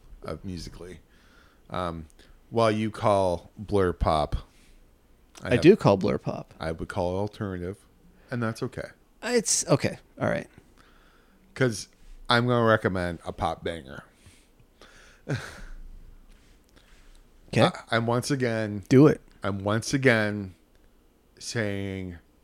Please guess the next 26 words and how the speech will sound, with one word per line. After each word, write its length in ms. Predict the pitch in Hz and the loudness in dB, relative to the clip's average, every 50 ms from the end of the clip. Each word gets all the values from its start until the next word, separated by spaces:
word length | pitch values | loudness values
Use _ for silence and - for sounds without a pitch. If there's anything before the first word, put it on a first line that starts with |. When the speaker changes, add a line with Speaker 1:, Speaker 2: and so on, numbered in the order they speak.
| _ _ _ _ _ | _ _ _ _ _
Speaker 1:
how 200 | - 98 101 104 | -4 -2 -2 0
much 580 | 107 110 107 107 104 - - - - - - - _ _ _ | 0 0 0 0 -2 -4 -8 -10 -10 -12 -14 -20 _ _ _
I 80 | - 101 | -2 -2
love 480 | 104 95 98 98 98 98 95 95 - - - | 0 0 -2 -2 -2 -2 -2 -4 -6 -8 -10
an 80 | 104 | -10
Olivia 500 | 92 90 87 87 92 87 98 98 95 92 | -10 -8 -6 -6 -6 -4 -2 -2 -2 -2
Rodrigo 760 | 90 90 92 90 92 85 - 90 87 85 87 85 80 78 80 98 104 - _ _ _ _ _ _ - - - - _ - - - | -2 0 -2 -2 -2 -4 -6 -10 -10 -10 -10 -10 -10 -10 -12 -14 -18 -20 _ _ _ _ _ _ -20 -20 -20 -20 _ -16 -14 -14
song. 280 | - - - 120 101 95 | -6 -2 0 2 4 4
Speaker 2:
Wow. 540 | 110 117 123 139 139 139 131 120 110 107 110 - _ _ _ _ _ _ _ _ _ - - - - - - | 6 8 8 8 8 8 6 4 2 -2 -4 -10 _ _ _ _ _ _ _ _ _ -20 -18 -18 -16 -12 -10
Speaker 1:
I'm 320 | 92 92 92 90 90 87 - - - - | -8 -8 -8 -8 -10 -14 -16 -20 -10 -4
re-, 180 | 98 98 104 | -2 -2 -2
highly 380 | - - - 113 107 107 113 113 | -2 0 2 2 4 4 2 2
recommending 540 | 113 110 - - 113 110 107 107 107 104 101 | 0 0 0 -2 -4 -4 -4 -4 -4 -6 -6
the 80 | 92 | -8
song 400 | 87 - - 101 92 92 92 87 | -6 -2 -2 -2 0 -2 -4 -6
Bad 320 | 85 101 98 92 92 95 90 | -6 -4 -2 -2 -2 -2 -2
Idea 420 | 90 92 90 92 95 95 90 85 | -4 -4 -4 -4 -4 -4 -4 -4
Right 600 | 82 82 90 95 95 107 139 156 - - - - - - - - - - - - - - - | -4 -4 -4 -2 -2 -2 -2 -4 -8 -14 -18 -18 -20 -20 -20 -20 -20 -20 -18 -18 -10 -4 -4
<laughs> 440 | 135 - - - - - - _ | -4 -4 -4 -8 -16 -20 -14 _
by 160 | - 101 98 95 | -4 -2 -2 -2
Olivia 340 | 87 - 101 101 101 104 104 | -2 -2 -2 -2 -2 -2 0
Rodrigo. 540 | 98 101 98 95 90 95 98 95 104 104 104 | 0 0 -2 -2 -4 -6 -6 -4 -4 -4 -4
Came 280 | - - 107 98 98 | -6 -8 -10 -8 -8
out 180 | 92 90 - - | -10 -10 -10 -10
yesterday 600 | 101 90 - - - - 107 113 110 117 143 139 - - - _ - | -12 -12 -12 -12 -14 -12 -12 -12 -12 -12 -14 -16 -20 -20 -20 _ -6
Speaker 2:
Okay. 400 | - 120 117 - 127 113 139 160 | -4 -4 -2 0 0 0 0 -2